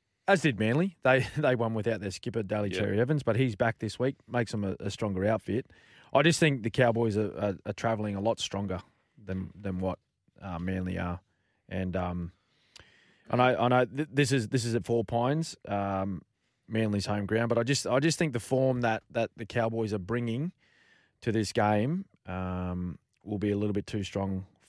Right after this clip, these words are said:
Speaker 1: for, for Manly.
Speaker 2: Mm.
Speaker 1: I don't know, and, and they, they get back, like, Reuben Cotter's back, Nanai, they're, he's back. Um, it just, it makes them just s-, a much more formidable side.
Speaker 2: Yeah.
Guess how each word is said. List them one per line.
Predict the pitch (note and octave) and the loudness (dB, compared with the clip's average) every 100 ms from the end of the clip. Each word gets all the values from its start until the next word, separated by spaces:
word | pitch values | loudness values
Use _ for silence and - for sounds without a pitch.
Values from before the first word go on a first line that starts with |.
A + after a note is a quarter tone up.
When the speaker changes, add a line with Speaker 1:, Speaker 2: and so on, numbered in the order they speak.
| - | -6
Speaker 1:
for, | G#2 F#2+ F#2 - _ _ | -4 0 -2 -4 _ _
for | - A2 G2 | -8 -4 -4
Manly. | F#2 F#2 F2+ E2+ - A2 | -4 -4 -6 -8 -12 -8
Speaker 2:
Mm. | G#2 F2 - _ - | -6 -8 -12 _ 2
Speaker 1:
I | E3+ | 4
don't | C#3+ | 6
know, | |
and, | C#3+ D#3 | 4 4
and | D#3+ | 6
they, | E3 D#3+ | 4 4
they | D3+ C#3 | 4 4
get | E3 B2+ | 4 6
back, | C3 - | 4 4
like, | B2 A#2 | 0 2
Reuben | D3 B2 A2+ | 2 2 2
Cotter's | A#2 A2+ | 2 2
back, | A#2+ A#2+ A#2 _ A2+ | 4 4 2 _ 2
Nanai, | B2+ B2 A#2 A2+ - _ - A#2 | 4 6 4 2 -2 _ -8 0
they're, | A2 - - | 0 0 -2
he's | A#2 G#2+ | -2 2
back. | A#2+ A2+ - - _ _ _ _ _ - | 2 2 0 -10 _ _ _ _ _ -12
Um, | F#2 G2 G2 F#2+ F#2 - _ | -4 -2 0 -2 -4 -8 _
it | - G2+ | -8 -4
just, | A#2+ A#2 - - | -2 -4 -8 -8
it | G#2 | -6
makes | A2+ A#2+ - | -2 -4 -4
them | G2 | -6
just | F2+ G2+ - - - | -6 -8 -6 -6 -8
s-, | - _ _ _ | -10 _ _ _
a | G2 | -6
much | G#2+ A2+ A2+ | -4 -4 -4
more | G2 | -6
formidable | - G#2 G#2+ G#2+ F#2 | -6 -2 0 0 -2
side. | F2+ F2 F#2+ F2 _ | -6 -6 -6 -6 _
Speaker 2:
Yeah. | G2 F2+ | -2 -2